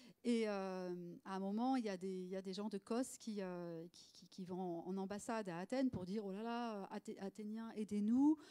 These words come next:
Euh, Artémis deux, donc vous voyez la, la seconde là, elle, euh, est en train de, donc elle était toute seule, Mosol était mort, elle était seule au pouvoir.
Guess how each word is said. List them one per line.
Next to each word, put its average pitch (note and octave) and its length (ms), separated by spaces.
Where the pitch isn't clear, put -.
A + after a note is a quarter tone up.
Euh, F#3+ 460
Artémis A3 480
deux, B3+ 240
donc G3 160
vous F#3+ 80
voyez A#3 160
la, F3+ 220
la F3+ 80
seconde A#3 400
là, A#3+ 180
elle, A#3 260
euh, G#3 240
est G#3+ 120
en F#3+ 120
train B3+ 300
de, A3+ 340
donc F#3+ 200
elle F#3+ 80
était F#3+ 160
toute - 200
seule, C4+ 200
Mosol A3 280
était G#3+ 180
mort, A#3+ 240
elle A#3 80
était G3 160
seule G#3 180
au G#3 60
pouvoir. G#3 480